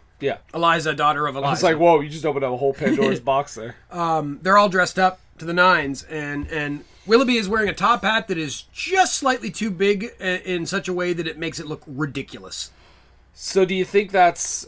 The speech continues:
Speaker 1: a statement on, like, like he's a phony?
Speaker 2: Yeah, that he, <laughs> he's misrepresenting himself a bit with his position. He's got this hat that's just too big for him, and that's not the sort of hat he should wear. He should wear one slightly smaller.
Speaker 1: Yeah.
Speaker 2: Yeah.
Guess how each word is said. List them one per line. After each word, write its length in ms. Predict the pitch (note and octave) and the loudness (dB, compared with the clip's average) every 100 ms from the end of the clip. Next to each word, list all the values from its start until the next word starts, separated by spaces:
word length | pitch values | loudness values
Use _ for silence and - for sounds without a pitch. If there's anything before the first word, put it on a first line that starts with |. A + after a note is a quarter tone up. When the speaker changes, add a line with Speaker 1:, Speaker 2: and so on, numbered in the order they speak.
| D#3 | -8
Speaker 1:
a 100 | D#3 | -8
statement 480 | - D#3 D3+ D#3 | -4 -4 -4 -6
on, 220 | C#3+ C#3 C3 | -4 -4 -4
like, 440 | B2 A#2+ - - _ _ _ _ _ _ _ _ _ _ _ _ _ _ _ - | -4 -4 -10 -20 _ _ _ _ _ _ _ _ _ _ _ _ _ _ _ -8
like 140 | C#3+ | -6
he's 140 | D#3+ C#3+ | -6 -10
a 40 | |
phony? 460 | - C#3+ D#3 A3 - _ | -4 -4 -4 -8 -12 _
Speaker 2:
Yeah, 180 | D4 C4 | -2 -2
that 140 | D3 | -2
he, 300 | D#3 F#3 C3 - - | -4 -4 -6 -14 -20
<laughs> 120 | - | -16
he's 340 | - B3 A3+ G3+ | -10 -6 -2 2
misrepresenting 640 | A#3 F3+ G#3+ G3 G3 F#3 | 2 2 0 0 -2 -2
himself 320 | D3+ - D#3 | -4 -6 -8
a 40 | C3 | -8
bit 200 | B2+ C#3 | -8 -6
with 100 | C#3 | -8
his 120 | C3 | -8
position. 420 | C3+ D3 D#3+ B2+ | -10 -8 -8 -8
He's 140 | A#2+ - | -10 -2
got 140 | A#3+ | -2
this 180 | G3+ - - - | -2 -10 -14 -4
hat 220 | F#3+ G#3+ | -2 -2
that's 120 | - | -6
just 200 | G3+ - | -6 -2
too 160 | - B3+ | 0 2
big 240 | A3 A3 | 2 0
for 240 | F3 C#3+ | -4 -10
him, 100 | B2 - - | -10 -14 -14
and 100 | C3+ | -2
that's 180 | G3 G#3 | -2 0
not 120 | G#3 | -4
the 60 | - | -2
sort 160 | G3+ | -6
of 60 | E3 | -2
hat 140 | G3 | 0
he 60 | F#3+ | -2
should 160 | C3+ | -4
wear. 180 | D#3 A#3 | -4 -2
He 80 | D3 | -2
should 120 | D3 | -6
wear 120 | E3+ | -4
one 180 | E3+ D3+ | -4 -4
slightly 380 | B2 D3+ F3 D#3+ | -6 -8 -8 -8
smaller. 380 | - E3 G#2+ E2 - | -8 -8 -8 -14 -8
Speaker 1:
Yeah. 260 | E3 F#3+ D#3 - - | 0 0 0 -6 -14
Speaker 2:
Yeah. 160 | F3 | -12